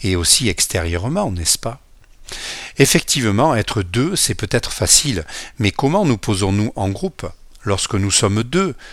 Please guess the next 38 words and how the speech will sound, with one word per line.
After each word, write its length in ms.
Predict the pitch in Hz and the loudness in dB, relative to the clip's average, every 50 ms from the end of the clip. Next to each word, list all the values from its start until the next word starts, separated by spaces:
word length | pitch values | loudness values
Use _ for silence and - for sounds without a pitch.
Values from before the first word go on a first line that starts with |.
| - - - - | -20 -20 -18 -10
une 120 | - 90 85 | -6 -6 -6
troisième 420 | - - 101 95 - 98 92 90 | -4 -4 -2 -2 0 0 0 0
personne 500 | - - 95 - - - 123 135 143 135 - - - - - | -2 -2 -2 0 2 4 4 4 2 0 -4 -8 -16 -16 -10
arrive 540 | - - 95 87 - 113 143 170 185 180 185 - | -4 -2 -2 0 2 2 2 0 0 -2 -4 -4
et 80 | - 107 | -2 0
c'est 200 | - - - - | 0 0 0 -2
toute 220 | - 160 135 - | -8 -8 -6 -4
l'énergie 520 | 131 101 98 92 92 92 92 92 104 139 160 | -2 0 0 0 0 0 0 0 -2 -2 -2
de 80 | 120 | 0
cette 240 | 107 - - 101 - | 0 2 2 2 0
fusion 360 | - - 117 107 120 165 214 | -2 -4 -4 -2 -2 0 0
entre 240 | 202 139 104 - - | 0 0 -2 -2 -6
deux 160 | 90 85 95 | -4 -4 -4
personnes 480 | 87 - 107 101 - - - 220 214 143 | -2 -2 -2 0 0 2 2 2 0 0
qui 160 | 107 - - | -4 -6 -6
doit 180 | 95 95 92 87 | -2 0 0 2
s'harmoniser, 800 | - - 104 87 87 90 92 92 101 113 127 156 185 170 - - - - - - - | 2 2 0 0 0 0 0 0 0 0 2 4 4 4 2 2 -4 -8 -8 -8 -10
qui 140 | - - 107 | -8 -6 -4
doit 200 | 101 98 101 101 | 0 2 4 6
s'adapter 680 | - - 117 101 104 110 - - - - - 240 208 | 6 6 4 4 2 0 -2 -2 -6 -4 -2 0 0
à 60 | 117 82 | 0 0
ce 180 | - - - | 0 0 0
nouveau 280 | 92 85 85 82 85 85 | 0 -4 -4 -4 -4 -4
changement. 580 | - - - 85 78 73 78 78 76 76 71 - - - - - - - - - - - - - - - - - - | -4 -2 -4 -4 -6 -6 -6 -6 -6 -8 -10 -12 -18 -20 -20 -20 -20 -20 -20 -20 -20 -20 -18 -14 -12 -12 -12 -8 -4
Ainsi, 340 | - 98 95 95 - - 120 | 0 2 4 4 6 6 6
un 80 | 110 101 | 4 4
groupe 320 | 98 - 127 123 - - | 2 -2 -4 -8 -6 -4
de 80 | 98 95 | -4 -4
trois 260 | - - - 110 101 | -4 0 0 0 0
personnes, 560 | - 110 101 - - - 165 196 214 165 104 87 - - - - - - - - | 2 0 0 2 4 6 6 6 4 4 0 -2 -4 -12 -16 -16 -16 -14 -8 -6
et 80 | - - | -6 -4
peut-être 400 | - 104 - 104 95 - - 104 | -4 -2 -2 -2 -2 0 -2 -4
plus, 440 | - - 214 240 208 101 95 - - | -2 0 0 2 4 4 2 2 2
demande 340 | 110 104 101 113 131 131 113 | 0 2 4 4 2 2 0
une 120 | 92 85 | -2 -2
attention 460 | 85 - - 85 80 - - - 120 | -4 -4 -4 -4 -2 0 0 0 0
sur 240 | 107 - - - - | 0 0 -2 -2 0
soi-même 640 | - - - - 95 87 82 87 95 120 135 110 | 0 0 2 2 2 2 4 4 2 2 2 0